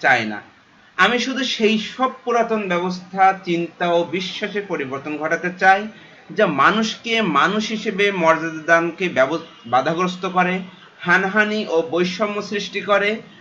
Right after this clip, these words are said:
রোগ শোকের সৃষ্টি করে। যেসব পুরাতন ব্যবস্থা, শিক-, চিন্তা ও, আহ, বিশ্বাস মানুষের জন্য কল্যাণ বয়ে আনে, সৌন্দর্য সৃষ্টি করে,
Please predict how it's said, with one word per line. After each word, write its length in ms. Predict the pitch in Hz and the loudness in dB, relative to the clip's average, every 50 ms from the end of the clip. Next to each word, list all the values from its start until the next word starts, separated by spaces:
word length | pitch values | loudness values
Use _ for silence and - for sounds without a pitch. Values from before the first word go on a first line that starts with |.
| - - - | -20 -18 -8
রোগ 380 | 131 147 180 214 226 226 226 220 | -2 2 4 4 4 2 0 -6
শোকের 400 | - - - 208 180 185 196 185 | -8 -4 -4 -4 -2 -2 -4 -4
সৃষ্টি 460 | 180 185 - 202 202 - - - 196 | -4 -6 -8 -8 -8 -8 -8 -10 -8
করে। 420 | - 202 202 190 196 202 220 233 - - - _ _ _ - | -4 0 0 0 0 -2 -4 -6 -10 -18 -20 _ _ _ -16
যেসব 420 | - - - 208 196 185 247 247 240 240 - | -8 -2 -2 -2 0 2 2 0 0 0 -2
পুরাতন 460 | 185 190 185 185 180 208 208 208 190 | 2 4 4 4 4 2 -2 -2 2
ব্যবস্থা, 540 | 165 165 170 180 190 185 - - - 202 190 | 4 4 4 4 0 -6 -8 -6 -4 -4 -4
শিক-, 520 | 185 - - 185 180 - - _ _ _ | -4 -4 -8 -10 -10 -12 -18 _ _ _
চিন্তা 460 | - 180 175 175 175 180 196 185 - - | -4 -2 -2 -2 -2 0 0 0 0 0
ও, 220 | 151 175 180 180 | 0 0 0 0
আহ, 840 | 180 180 - - 131 131 131 131 131 127 123 123 123 123 127 127 117 117 | -2 -4 -8 -6 -4 -2 -2 -2 0 0 0 0 0 0 0 -2 -2 -2
বিশ্বাস 520 | 156 175 175 - - - 214 196 190 185 | -2 -2 -2 -2 -2 0 0 0 0 0
মানুষের 540 | 160 135 135 151 165 185 185 185 208 190 175 | -2 0 2 2 2 0 -2 -2 -4 -4 -4
জন্য 240 | 196 196 190 190 190 185 | -4 -4 -4 -4 -4 0
কল্যাণ 440 | 156 156 151 151 160 185 202 202 196 | 2 2 2 4 2 0 0 0 2
বয়ে 240 | 175 170 175 175 175 | 2 2 4 4 4
আনে, 320 | 170 165 165 170 196 226 226 - - - - - - - | 2 2 2 0 -2 -4 -8 -12 -20 -20 -20 -20 -20 -18
সৌন্দর্য 640 | - - - 202 208 220 220 220 220 208 185 202 | -12 -4 -2 0 2 2 2 2 2 0 -2 -4
সৃষ্টি 400 | 185 - 196 190 180 - - 190 | -6 -6 -8 -8 -6 -6 -4 -4
করে, 300 | 180 180 226 - 185 196 | -2 2 2 2 2 0